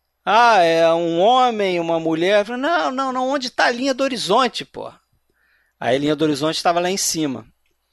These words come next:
Aí diz o Spielberg que o John Ford chegou e falou, "Ah, é, enquanto você não conseguir ver, descobrir por que que a linha do horizonte tá em cima, numa determinada pintura, e por que que ela tá embaixo,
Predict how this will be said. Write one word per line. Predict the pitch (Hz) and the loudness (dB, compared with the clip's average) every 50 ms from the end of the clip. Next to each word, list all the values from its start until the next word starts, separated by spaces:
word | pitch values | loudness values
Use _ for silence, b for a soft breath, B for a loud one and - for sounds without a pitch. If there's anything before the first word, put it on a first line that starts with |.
| b b b b b b b b b b b b _ | b b b b b b b b b b b b _
Aí | - 127 123 120 123 131 139 151 160 170 | -2 0 0 0 0 0 0 0 0 -2
diz | 156 127 131 139 151 156 | -2 -6 -8 -8 -6 -4
o | 151 151 135 | -4 -4 -4
Spielberg | - - - 151 156 160 160 160 - | -4 -6 -4 -4 -2 -2 -2 -6 -4
que | - 160 | -6 -8
o | 156 | -6
John | 147 156 156 139 | -6 -6 -6 -8
Ford | - - - 143 147 151 147 | -8 -6 -4 -2 -2 -2 -2
chegou | - - 147 135 127 135 139 | -6 -6 -6 -6 -6 -4 -4
e | 143 147 | -6 -4
falou, | - - 160 170 | -6 -4 -2 -2
"Ah, | 175 165 151 - - _ _ 147 - _ _ _ _ | -2 -2 -4 -6 -14 _ _ -20 -20 _ _ _ _
é, | - 139 135 135 | -8 -6 -6 -6
enquanto | 131 139 - _ - 202 226 262 277 - - | -6 -8 -10 _ 0 0 0 0 0 -4 -8
você | 254 233 240 214 - - - - - 151 139 120 113 139 _ b b b b b b b b _ | -4 -2 -2 -2 -2 -2 -4 -4 -4 -4 -6 -6 -8 -12 _ b b b b b b b b _
não | 139 143 156 | -10 -10 -10
conseguir | 160 - 185 180 180 - - - 151 127 123 131 147 175 202 220 220 - - | -6 -4 -2 -2 -2 -2 -4 -6 -8 -12 -12 -10 -8 -8 -8 -8 -10 -12 -16
ver, | 135 123 - - - 139 151 143 113 104 - _ _ _ _ | -20 -18 -14 -6 -2 0 0 0 -2 -4 -10 _ _ _ _
descobrir | - - - - - - 175 147 123 131 131 135 - | -10 -8 -6 -6 -4 -6 -8 -6 -4 -4 -6 -6 -6
por | - - 135 - - | -8 -12 -16 -14 -6
que | - 208 233 247 | 0 0 0 0
que | - - 226 | 0 -2 -2
a | |
linha | 196 185 190 190 180 | 0 0 -2 -4 -2
do | 160 170 | -2 -2
horizonte | 165 151 143 127 117 139 135 131 127 - - | -2 -2 -4 -6 -8 -8 -8 -8 -10 -12 -10
tá | - 156 | -8 -8
em | 156 151 | -8 -6
cima, | 127 - - - - 160 156 147 127 113 - - - _ _ _ _ _ _ _ _ | -6 -6 -6 -6 -6 -4 -4 -6 -6 -8 -12 -18 -20 _ _ _ _ _ _ _ _
numa | 135 135 135 | -12 -12 -10
determinada | 131 139 135 - 143 139 135 139 139 139 139 143 143 | -8 -10 -8 -6 -6 -6 -6 -6 -4 -2 -2 -2 -2
pintura, | - - 151 135 - _ 135 127 127 113 117 | -4 -8 -12 -12 -12 _ -8 -8 -6 -6 -6
e | 120 123 | -8 -10
por | 131 _ _ - _ | -14 _ _ -12 _
que | - 175 | -6 -4
que | - 190 | -2 -2
ela | 160 151 | -2 -2
tá | - - 156 | -2 -4 -4
embaixo, | 147 135 127 127 131 139 156 160 - - - 156 | -4 -2 0 0 2 2 0 0 -4 -10 -16 -18